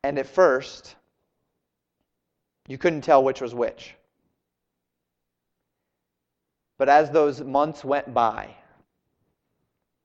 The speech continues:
and now as the years have gone by, and I still know many of those men that were floor leaders at the time,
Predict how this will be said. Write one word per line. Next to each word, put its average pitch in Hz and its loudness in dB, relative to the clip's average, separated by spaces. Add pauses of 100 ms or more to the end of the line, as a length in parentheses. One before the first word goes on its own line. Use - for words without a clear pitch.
(640)
and 139 -10
now 175 0
as 143 -4
the 139 -4
years 151 -2
have 127 -4
gone 135 0
by, 131 2
and 120 -2
I 127 0
still 143 -4
know 139 0
many 143 -4
of 131 -4
those 139 0
men 135 -2
that 117 -4
were 131 -2
floor 143 0
leaders 131 -6
at 143 -10
the 123 -8
time, 110 -8